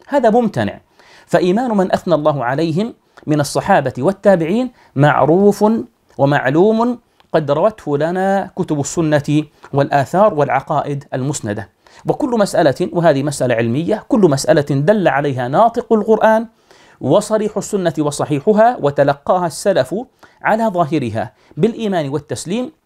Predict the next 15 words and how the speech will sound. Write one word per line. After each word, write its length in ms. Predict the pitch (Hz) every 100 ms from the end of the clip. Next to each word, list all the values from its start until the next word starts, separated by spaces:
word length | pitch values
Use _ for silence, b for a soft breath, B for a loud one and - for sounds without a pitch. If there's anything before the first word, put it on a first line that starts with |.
| _ b b b
ولم 300 | 156 247 254
ينقل 400 | 226 214 - 160
عنهم 400 | 139 165 143 135 -
ما 180 | 185
يخالف 480 | 240 208 233 185 156
ذلك، 360 | 143 165 220 -
فإنها 720 | - 185 170 139 131 220 285 b b b
من 220 | 151 180 147
مسائل 680 | 139 185 165 147 147 156 180
الإجماع. 520 | 156 101 104 101 - _ _ _ _ _ _ _ B B -
واعتبر 400 | 180 - 262 180
لهذا 440 | 151 139 117 208 - _ B B B B B -
بمسألة 760 | 185 180 - 247 208 196 190 - -
أن 140 | 170
القرآن 760 | 147 - 156 - 202 208 220